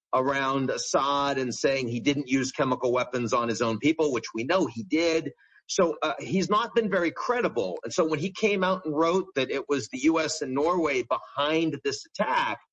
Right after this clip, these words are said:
using one anonymous source, um, I dug into his research, and it was really very, very poor and shoddy work. And it was clear from many of the points that he made, um,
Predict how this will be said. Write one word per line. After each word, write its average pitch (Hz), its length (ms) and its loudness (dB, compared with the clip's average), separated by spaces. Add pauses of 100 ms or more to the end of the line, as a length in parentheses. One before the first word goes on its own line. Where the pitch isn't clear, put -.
(300)
using 151 500 2
one 165 160 2
anonymous 151 580 0
source, 139 680 -2 (420)
um, 139 340 0
I 151 140 0
dug 165 260 0
into 170 380 0
his 143 160 -4
research, 143 800 -2 (340)
and 151 100 4
it 165 120 -2
was 175 240 0 (200)
really 240 460 2 (180)
very, 160 460 2
very 156 300 0
poor 156 400 0
and 120 160 -6
shoddy 131 420 -2
work. 127 480 0
And 113 100 -4
it 110 60 -6
was 117 140 -2
clear 175 340 2
from 131 320 -4
many 170 540 2
of 120 180 -4
the 120 80 -4
points - 520 -4
that 113 100 -2
he 113 100 -2
made, 113 480 0 (480)
um, 131 160 0